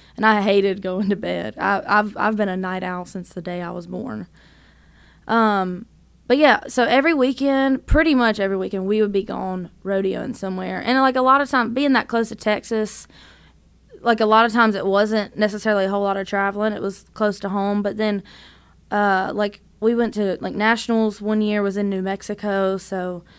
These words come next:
it's just, like, my poor dad just, like, drove and drove and drove and drove. And the second he could teach me how to drive a horse trailer, he did. 'Cause he's, like,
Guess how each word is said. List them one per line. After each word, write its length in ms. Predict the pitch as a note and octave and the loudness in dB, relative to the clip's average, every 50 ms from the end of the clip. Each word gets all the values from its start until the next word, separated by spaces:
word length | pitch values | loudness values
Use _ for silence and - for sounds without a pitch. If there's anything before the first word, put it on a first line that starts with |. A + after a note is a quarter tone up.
| - - - _ _ _ _ _ | -20 -20 -20 _ _ _ _ _
it's 240 | - G3+ F#3+ - - | -8 -8 -8 -6 -6
just, 240 | - A3 G#3+ - - | -4 -4 -4 -6 -4
like, 300 | G3+ G3+ F#3 F3+ - - | -4 -4 -4 -4 -6 -6
my 220 | - G#3 G#3+ G#3 | -4 -2 -2 -2
poor 240 | G#3 - A3 G#3+ G3+ | 0 0 0 0 0
dad 580 | F#3 G3 F#3+ F#3+ G3 G3 G3 F#3+ F#3+ F3+ - B3 | -2 -2 -2 0 0 0 0 0 -2 -4 -6 -10
just, 260 | A3+ G3+ G3+ - - | -10 -10 -10 -8 -8
like, 140 | F#3+ G3 G3 | -10 -10 -8
drove 380 | F3 F3+ F#3+ F#3 F3+ F3+ F3+ F3+ | -8 -6 -6 -4 -4 -6 -6 -8
and 120 | F#3 F#3 | -8 -8
drove 280 | F3+ F#3 F#3 F3+ F3+ F3+ | -6 -6 -6 -6 -6 -8
and 120 | F#3 F3+ | -10 -8
drove 280 | F3 F#3 F#3 F#3 F3+ F#3 | -6 -4 -4 -4 -4 -6
and 80 | F#3 | -6
drove. 280 | F#3 G3+ G3 G3 G3 F#3+ | -2 0 2 2 2 0
And 80 | F#3+ G3 | -2 -6
the 60 | F#3+ | -6
second 580 | - - - - A3+ A3+ A3+ - G#3 G3+ - | -8 -6 -4 -2 -2 -2 0 -2 -4 -4 -4
he 160 | - G3+ A3 G#3 | -6 -6 -6 -6
could 160 | - A3 - | -6 -8 -8
teach 200 | A3+ G3 - - | -8 -8 -8 -10
me 120 | G3 F#3+ | -10 -8
how 100 | F#3+ G3 | -6 -6
to 80 | F3+ F3+ | -8 -6
drive 240 | E3+ F#3+ F#3 F3 F3 | -6 -6 -4 -4 -4
a 40 | |
horse 200 | E3+ F#3 F#3 F#3 | -6 -6 -6 -8
trailer, 440 | - - F3+ E3+ E3 E3+ E3+ F3 F3 | -8 -10 -12 -10 -10 -8 -10 -10 -10
he 120 | E3 F3+ F3 | -10 -12 -12
did. 400 | F#3 F#3 F#3+ F#3+ F3+ - - G#3 | -10 -8 -8 -8 -8 -8 -8 -6
'Cause 180 | A3+ A3+ A3+ | -6 -4 -4
he's, 240 | - C#4+ C4 A3 - | -4 -6 -6 -8 -10
like, 360 | B3+ - - - _ - - | -12 -14 -14 -18 _ -20 -20